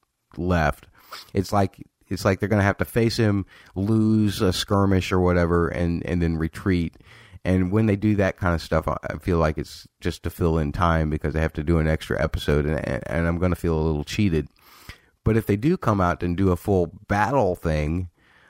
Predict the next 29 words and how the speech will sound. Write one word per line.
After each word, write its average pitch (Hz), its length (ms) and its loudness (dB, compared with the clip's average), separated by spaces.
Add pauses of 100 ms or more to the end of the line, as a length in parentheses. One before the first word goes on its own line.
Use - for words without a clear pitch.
(180)
um, 87 580 2
then 98 340 2
it - 280 -10 (280)
seems 110 340 0
like 90 160 0
that 101 180 0
can't 98 280 -4
really 98 240 2
stretch - 300 0
out 90 160 2
over 82 220 2
two 131 300 0
episodes. 76 600 0
So 90 120 -4
that 90 180 2
means 95 220 2
there's 82 140 -2
gonna 87 180 0
have 87 160 -2
to 85 80 -8
be 85 100 -2
some 85 180 -4
kind 85 160 0
of 80 100 -4
long 85 500 0 (120)
Lord 95 340 2
of 87 60 0
the 87 80 2
Rings, 87 520 -2